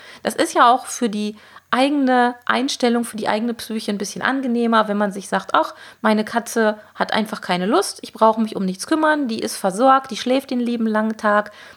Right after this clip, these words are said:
Da hat man's dann leichter und braucht sich keine Sorgen machen und vor allem auch kein schlechtes Gewissen zu haben.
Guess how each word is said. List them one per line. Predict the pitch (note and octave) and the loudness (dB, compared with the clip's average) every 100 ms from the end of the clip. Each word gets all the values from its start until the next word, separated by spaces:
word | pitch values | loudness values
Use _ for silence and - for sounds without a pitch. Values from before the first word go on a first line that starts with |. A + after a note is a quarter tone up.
| - | -2
Da | F#3+ | 0
hat | G3 A3 | 0 0
man's | G#3+ | -2
dann | G#3 F3 | 0 0
leichter | F#3 A#3+ C4 B3+ | 2 2 2 0
und | A3+ | 2
braucht | - G3 | 2 2
sich | - G#3+ | 0 -8
keine | G3+ F3+ | -4 -4
Sorgen | F3 F#3+ A3 | 0 2 2
machen | A3+ A#3 B3+ B3+ - - | 2 2 0 -8 -12 -10
und | E4+ | -8
vor | - - | -2 -4
allem | E3 D#3+ F3+ | -2 -2 -2
auch | G3 | -4
kein | - B3 | -4 -6
schlechtes | - C#4 - - | -4 -4 -4 -6
Gewissen | D#4+ G#3 - E3+ | -6 -6 -6 -10
zu | E3 D#3+ | -10 -6
haben. | D#3+ D#3+ | -6 -6